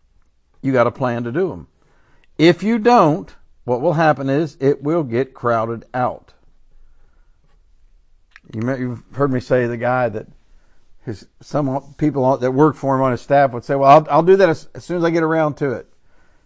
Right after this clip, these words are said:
So he went down the street and had a fellow make up some little buttons, and it was a round button, and it said "to it" in the middle. And when they'd say that, he'd hand it to him and say, "Now, you have around to it,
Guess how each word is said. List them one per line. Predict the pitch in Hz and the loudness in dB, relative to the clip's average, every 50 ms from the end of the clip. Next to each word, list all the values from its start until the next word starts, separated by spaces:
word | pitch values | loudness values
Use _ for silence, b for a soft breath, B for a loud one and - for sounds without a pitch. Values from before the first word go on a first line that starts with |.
| _ _ _ | _ _ _
So | _ - 113 | _ -6 -4
he | 110 | -2
went | 113 127 127 123 | -2 -2 -2 0
down | 135 135 139 139 | 2 2 2 2
the | 120 113 | 0 -4
street | - _ 139 139 143 135 | -8 _ -2 -2 -2 -2
and | - 131 | -6 -4
had | 117 123 131 123 | -2 -2 -2 -2
a | 117 107 | -4 -4
fellow | - 139 143 139 | -2 0 0 0
make | 127 123 127 120 | 0 -2 -2 -4
up | 135 - - | -4 -6 -8
some | - 131 127 | -8 -6 -4
little | 135 135 127 | -4 -2 -4
buttons, | 113 113 135 135 131 135 131 131 127 - _ - _ _ _ _ _ _ _ | 0 2 2 2 2 0 -6 -10 -12 -14 _ -20 _ _ _ _ _ _ _
and | - - | -14 -10
it | 113 | -10
was | 107 101 | -8 -6
a | 110 | -6
round | 104 113 135 147 151 151 139 120 | -4 -2 0 0 0 0 0 2
button, | 131 143 143 113 127 | 2 2 2 0 -6
and | 107 104 | -10 -10
it | 104 104 | -10 -8
said | - - 117 101 - _ - | -8 -8 -8 -8 -10 _ -2
"to | - 190 160 | 0 0 0
it" | 131 - - | 0 -2 -6
in | 120 110 104 | -8 -10 -8
the | 104 | -8
middle. | 104 107 107 98 95 92 98 _ _ _ _ _ _ _ _ _ _ _ | -8 -8 -10 -10 -12 -14 -16 _ _ _ _ _ _ _ _ _ _ _
And | - 117 | -10 -8
when | 123 127 | -6 -4
they'd | 123 123 117 | -4 -6 -4
say | - - 143 | -2 0 0
that, | 143 143 143 127 | 2 4 2 2
he'd | 123 139 123 | 2 -2 -2
hand | 110 151 160 147 | -2 -2 -2 -2
it | 123 104 - | -4 -6 -6
to | 131 | -6
him | 120 117 | -6 -6
and | 113 107 | -8 -8
say, | - - 123 | -8 -6 -6
"Now, | 117 120 131 135 123 104 85 85 - _ _ _ _ _ _ - | -4 -2 -2 -2 -2 -2 -4 -10 -14 _ _ _ _ _ _ -14
you | - 110 113 113 | -8 -4 -4 -2
have | 98 139 156 160 151 | 0 2 2 2 2
around | 147 143 147 147 147 143 139 131 - | 0 -2 -2 -2 -2 -2 -4 -4 -2
to | 147 147 120 | -2 -2 -2
it, | 101 95 - _ | -2 -6 -10 _